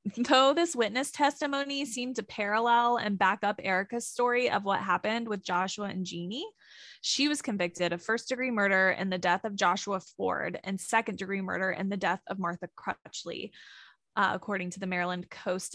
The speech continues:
Dispatch. The judge sentenced Erica to life in prison plus twenty years. So, I mean, that's, like, kind of crazy that he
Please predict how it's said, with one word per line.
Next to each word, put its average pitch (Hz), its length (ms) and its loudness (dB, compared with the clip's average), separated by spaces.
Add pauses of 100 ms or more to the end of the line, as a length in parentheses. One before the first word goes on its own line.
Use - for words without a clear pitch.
Dispatch. - 760 -4
The 208 140 -2
judge 247 320 4
sentenced 262 760 -4
Erica 269 520 2
to 254 100 -2
life 185 260 2
in 202 140 -4
prison 190 480 -2 (120)
plus 160 280 -2
twenty 160 340 -10
years. - 400 -12 (2500)
So, 220 580 4 (420)
I 254 100 6
mean, 220 160 0
that's, 185 220 -8
like, 117 180 -6
kind 214 320 -8 (140)
of 175 160 -14
crazy 202 440 -6
that 180 140 -6
he 180 760 -6